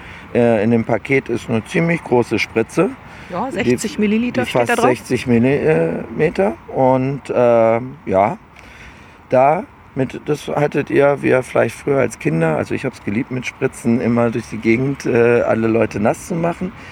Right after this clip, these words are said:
Speaker 1: Das macht ihr in dem Fall nicht, aber genauso zieht ihr Wasser aus dem Eimer dann rauf.
Speaker 2: Das machen wir
Speaker 1: Äh,
Speaker 2: dann nachher, ne?
Speaker 1: genau, das
Speaker 2: Fertig
Speaker 1: Spielen,
Speaker 2: sind.
Speaker 1: das Spielen können, kann man dann danach machen. Und, äh, zieht dann halt möglichst am besten sechzig Millimeter Wasser auf.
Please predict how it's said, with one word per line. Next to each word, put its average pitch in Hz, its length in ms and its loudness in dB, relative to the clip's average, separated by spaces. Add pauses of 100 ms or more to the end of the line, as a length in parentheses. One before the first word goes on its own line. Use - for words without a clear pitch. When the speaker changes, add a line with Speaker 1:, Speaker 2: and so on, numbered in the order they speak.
Speaker 1:
Das 113 140 -2
macht 135 200 -2
ihr 131 60 2
in 113 80 2
dem 110 160 2
Fall 95 220 0
nicht, 180 260 0
aber 117 240 2
genauso 127 480 2
zieht - 320 -6
ihr 107 200 2
Wasser 143 300 0
aus 120 160 2
dem 117 160 0
Eimer 113 300 2
dann 101 240 -2 (400)
rauf. 170 300 4 (440)
Speaker 2:
Das - 140 -10
machen 175 160 -2
wir 190 80 4
Speaker 1:
Äh, 170 40 0
Speaker 2:
dann 165 100 0
nachher, 143 340 -2
ne? 143 240 -8
Speaker 1:
genau, 110 440 4
das 101 160 0
Speaker 2:
Fertig 139 180 0
Speaker 1:
Spielen, 160 220 2
Speaker 2:
sind. 113 140 -4
Speaker 1:
das 117 140 2
Spielen 151 340 0
können, 120 300 -2
kann 107 140 -2
man 101 120 0
dann 98 140 0
danach 101 320 -2
machen. 151 400 -4 (440)
Und, 131 640 2
äh, 120 440 4 (560)
zieht 135 240 0
dann 120 160 2
halt 113 260 2 (180)
möglichst 120 520 0
am 107 120 -2
besten 101 380 -4
sechzig 104 380 -4
Millimeter 104 560 0
Wasser - 340 -2
auf. 139 220 2